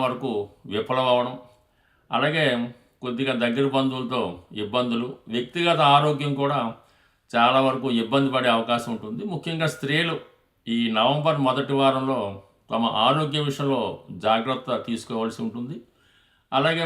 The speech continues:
మరి దగ్గర బంధువులతో విరోధం రాకుండా చూడవలసి ఉంటుంది. అయితే ఇంచుమించుగా మూడో వారం, మూడో తారీఖు నుంచి సప్తమ స్థానంలోకి శుక్రగ్రహం మారుతూ అక్కడ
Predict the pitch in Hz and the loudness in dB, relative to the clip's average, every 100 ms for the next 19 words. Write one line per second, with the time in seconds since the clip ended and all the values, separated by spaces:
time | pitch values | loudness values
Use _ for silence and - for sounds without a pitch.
0 | 156 135 101 80 - - _ _ _ - | 0 0 -2 -4 -10 -18 _ _ _ -4
1 | 120 123 156 160 143 139 139 131 120 82 | -2 0 -2 0 2 4 2 2 0 -2
2 | - - - 117 135 139 139 123 117 110 | -8 -16 -6 0 2 2 2 2 0 0
3 | 113 117 - 113 104 95 92 92 80 - | -4 -6 -8 -6 -6 -6 -8 -10 -14 -16
4 | - _ _ _ _ _ _ _ 151 143 | -20 _ _ _ _ _ _ _ -6 -4
5 | 151 160 175 170 165 160 147 151 160 156 | -2 -2 -4 -2 -2 -2 0 0 2 4
6 | 151 151 143 - 113 131 147 139 139 139 | 4 4 0 -4 -6 -2 0 2 2 2
7 | 139 135 120 156 123 139 - - - 123 | 0 -2 -4 -6 -6 -8 -16 -6 0 0
8 | - 147 143 - 139 135 131 127 117 98 | 0 -2 0 2 2 4 2 -2 -4 -4
9 | 85 82 - 113 117 131 139 127 123 117 | -6 -10 -12 -10 -4 0 2 2 2 2
10 | 113 113 - 254 - _ _ _ _ _ | 2 0 -4 -12 -14 _ _ _ _ _
11 | - 120 - | -4 -4 0